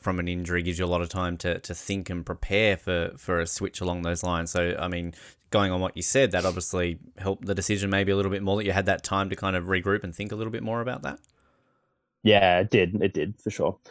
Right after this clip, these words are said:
Speaker 2: A C L, A C L recovery is a long, slow process, especially at the beginning. So there's a lot of time thinking on the couch. <laughs>
Speaker 1: <laughs> And
Speaker 2: Um,
Speaker 1: was that the
Speaker 2: but
Speaker 1: same A C L you did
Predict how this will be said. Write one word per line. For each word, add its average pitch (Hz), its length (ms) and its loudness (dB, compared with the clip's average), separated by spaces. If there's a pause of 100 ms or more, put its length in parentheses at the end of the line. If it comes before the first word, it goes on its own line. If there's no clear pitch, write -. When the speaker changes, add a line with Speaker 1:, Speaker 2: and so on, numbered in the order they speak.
(380)
Speaker 2:
A 120 100 8
C 131 200 8
L, 123 340 10
A 120 80 8
C 127 140 6
L 120 60 10
recovery 107 520 6
is 98 120 4
a 101 40 6
long, 101 320 4
slow 98 180 4
process, - 440 2
especially 101 420 4
at 85 80 2
the 87 60 -2
beginning. 85 340 2
So - 140 -4
there's 87 160 2
a 101 40 4
lot 101 100 8
of 98 80 4
time 95 360 2 (140)
thinking 107 320 4
on 92 80 4
the 90 80 4
couch. 87 460 2
<laughs> - 40 -8
Speaker 1:
<laughs> - 960 4
And 180 200 8
Speaker 2:
Um, 165 40 6
Speaker 1:
was 180 120 6
that 190 120 8
the - 60 0
Speaker 2:
but 175 80 2
Speaker 1:
same 160 520 4
A 147 160 4
C 147 200 4
L 143 100 6
you 127 160 2
did 123 340 4